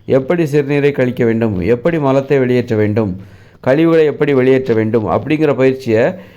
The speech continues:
அ, நம்ம எடுத்துட்டோன்னா முதுமை காலத்துல கூட நம்ம வந்து, அ, இந்த மாதிரி படுக்கையில ஒண்ணுக்கு போறது, அ, அப்படின்னு, அப்படி இருக்காம, பி-, மத்தவங்களுக்கு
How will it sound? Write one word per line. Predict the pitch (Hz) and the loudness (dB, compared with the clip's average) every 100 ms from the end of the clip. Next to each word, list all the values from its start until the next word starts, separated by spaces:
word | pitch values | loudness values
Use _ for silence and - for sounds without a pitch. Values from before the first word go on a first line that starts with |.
| - - - | -20 -20 -4
அ, | 127 131 123 120 | 2 4 4 4
நம்ம | 135 131 | 2 2
எடுத்துட்டோன்னா | 131 127 127 120 127 165 | 2 0 -2 0 0 0
முதுமை | 151 175 190 170 | 0 2 2 2
காலத்துல | 156 139 139 123 | 0 0 -2 0
கூட | 143 220 | 0 -2
நம்ம | 208 139 131 | -4 -2 0
வந்து, | 127 139 220 269 - - _ _ | 0 0 -2 -4 -18 -20 _ _
அ, | - 131 131 120 113 104 101 | -4 0 2 0 0 0 0
இந்த | 127 139 | 0 0
மாதிரி | 139 143 135 | 2 0 0
படுக்கையில | 135 135 143 143 139 | 0 -2 0 0 2
ஒண்ணுக்கு | 127 127 123 117 | 2 0 -2 0
போறது, | 113 110 110 107 - - - - | 0 0 -4 -6 -12 -20 -20 -6
அ, | - 123 117 | 0 2 2
அப்படின்னு, | 110 123 139 135 127 117 | 2 0 0 0 0 2
அப்படி | 107 127 139 | 0 0 -2
இருக்காம, | 123 113 120 123 | -2 -2 -2 -2
பி-, | 160 143 131 131 127 | -2 0 -2 -2 -2
மத்தவங்களுக்கு | 123 143 139 131 | 0 0 0 0